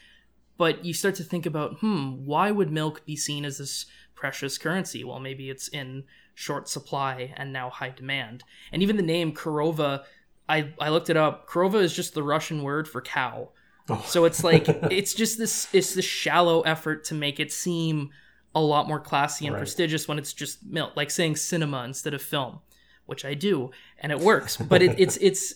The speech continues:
Speaker 1: it's such a rich detail. Um, and then the final reason I just love this as a little moment is 'cause I love milk,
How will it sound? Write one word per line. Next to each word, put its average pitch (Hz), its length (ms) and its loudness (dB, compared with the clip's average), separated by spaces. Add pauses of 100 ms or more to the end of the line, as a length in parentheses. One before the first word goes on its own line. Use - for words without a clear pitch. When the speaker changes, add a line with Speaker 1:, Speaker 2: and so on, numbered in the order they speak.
Speaker 1:
it's 175 240 -4
such 226 220 0
a 202 80 4
rich 175 400 0
detail. 135 580 -6
Um, 160 320 2
and 175 80 4
then 214 120 4
the 208 60 2
final 208 300 2
reason 180 300 4
I 156 80 2
just 160 180 -2
love 156 160 2
this 170 240 -2
as 156 200 -2
a 160 40 2
little 160 260 2
moment 170 360 0
is 160 120 -6
'cause 156 300 0
I 170 80 2
love 190 240 4
milk, 180 500 -2